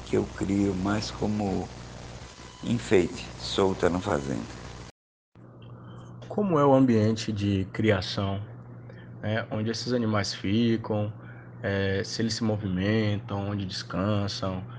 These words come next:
Speaker 2: como é a alimentação deles, tempo de, de, de dormir, quais os cuidados de, de higiene que vocês têm, no geral, né? Como que está, funciona esse ambiente de criação aí na sua propriedade?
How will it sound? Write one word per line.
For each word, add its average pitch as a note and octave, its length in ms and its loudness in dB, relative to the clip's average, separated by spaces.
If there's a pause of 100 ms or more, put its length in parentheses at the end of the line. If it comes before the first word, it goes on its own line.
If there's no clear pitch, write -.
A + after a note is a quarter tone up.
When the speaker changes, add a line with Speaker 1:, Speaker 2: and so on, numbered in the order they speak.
(160)
Speaker 2:
como A2+ 160 0
é A2 40 2
a - 20 4
alimentação G2 600 -2
deles, G2+ 920 -2 (400)
tempo G2+ 260 -2
de, F#2+ 300 -6
de, - 300 -12
de - 200 -14
dormir, F#2+ 640 -4 (380)
quais G#2 160 -2
os - 80 -6
cuidados F#2 480 -2
de, F#2 220 -4
de - 180 -8
higiene F#2+ 360 -2
que - 80 -10
vocês - 340 -8
têm, G#2+ 360 -4
no A2 140 -4
geral, F#2+ 380 -2 (100)
né? G2+ 160 -4
Como A2 240 -6
que A2 240 -4 (640)
está, - 340 -4 (100)
funciona A2+ 520 8
esse G2+ 180 -2
ambiente G2 360 -2
de G2 60 -6
criação F#2 440 -2
aí F#2 80 0
na G2 80 -4
sua G2+ 140 -4
propriedade? F#2+ 640 0